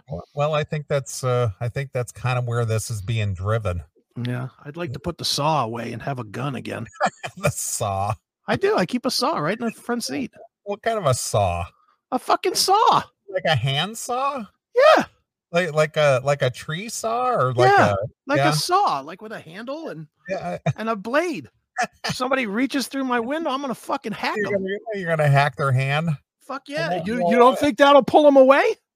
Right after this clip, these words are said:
Speaker 1: Well, why don't you just carry a hatchet then?
Speaker 2: That's a good idea too. A little small hatchet, just cut their
Speaker 1: Yeah, that,
Speaker 2: fucking
Speaker 1: that,
Speaker 2: hand
Speaker 1: that,
Speaker 2: around.
Speaker 1: you know, you could be like Uncle Buck, carry a little
Speaker 2: Yeah.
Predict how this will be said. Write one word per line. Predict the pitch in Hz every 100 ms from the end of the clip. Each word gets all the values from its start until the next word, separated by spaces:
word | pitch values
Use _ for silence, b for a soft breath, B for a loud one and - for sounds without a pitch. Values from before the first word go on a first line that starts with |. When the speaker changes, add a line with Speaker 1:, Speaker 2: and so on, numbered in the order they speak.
| _ 240
Speaker 1:
Well, | 196
why | 175 190
don't | 208 -
you |
just | 175 165
carry | - 185 180
a | 131
hatchet | 104 147 220 135 95
then? | 82 76 82 - _ _ _ _ _ _ _ _ -
Speaker 2:
That's | 170 -
a |
good | 131 110
idea | 107 120 127
too. | - 131
A |
little | 123 135
small | - 139 151
hatchet, | 147 127 160 214
just | - -
cut | - 220
their | 123
Speaker 1:
Yeah, | 175
that, |
Speaker 2:
fucking | 180 127
Speaker 1:
that, | 156
Speaker 2:
hand | 156
Speaker 1:
that, | 147
Speaker 2:
around. | 175 196 _ _ -
Speaker 1:
you | 208
know, | 151
you | 170
could | 156 143
be | 151
like | 143 139
Uncle | 147 143 131
Buck, | 117 180 151
carry | 120 120 127
a |
little | 123
Speaker 2:
Yeah. | 107